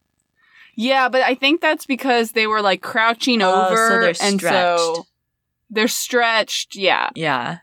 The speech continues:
Speaker 1: Yeah,
Speaker 2: Interesting.
Speaker 1: exactly.
Speaker 2: <laughs> Imagine
Speaker 1: I don't
Speaker 2: just,
Speaker 1: think
Speaker 2: like
Speaker 1: the gases are drawn to the ass, but I can't say for sure.
Speaker 2: <laughs> Imagine just all of a sudden being like, "Oh, it feels, like,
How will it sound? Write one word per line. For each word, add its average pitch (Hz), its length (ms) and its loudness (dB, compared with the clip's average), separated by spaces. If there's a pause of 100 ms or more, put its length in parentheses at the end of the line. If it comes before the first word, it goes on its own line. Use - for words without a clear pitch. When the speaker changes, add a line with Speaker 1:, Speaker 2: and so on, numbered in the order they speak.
Speaker 1:
Yeah, - 80 -8
Speaker 2:
Interesting. - 460 0
Speaker 1:
exactly. - 440 -6 (400)
Speaker 2:
<laughs> - 440 -14
Imagine 247 580 -2
Speaker 1:
I 233 60 2
don't 269 80 2
Speaker 2:
just, 349 80 -2
Speaker 1:
think 359 140 0
Speaker 2:
like 339 140 0
Speaker 1:
the 226 60 2
gases 226 400 0
are 226 100 0
drawn 190 560 0
to 285 140 0
the 233 160 0
ass, 240 480 -2
but 185 320 0
I 180 160 2
can't 165 400 0
say 147 300 -4
for - 180 -4
sure. 117 440 -4
Speaker 2:
<laughs> - 40 -10
Imagine 240 560 0
just - 360 -4 (120)
all 190 200 6
of 185 60 0
a 190 80 0
sudden 185 480 -2
being 175 220 -4
like, 160 320 -8
"Oh, 247 220 0
it - 120 -4
feels, 254 360 0
like, 277 220 0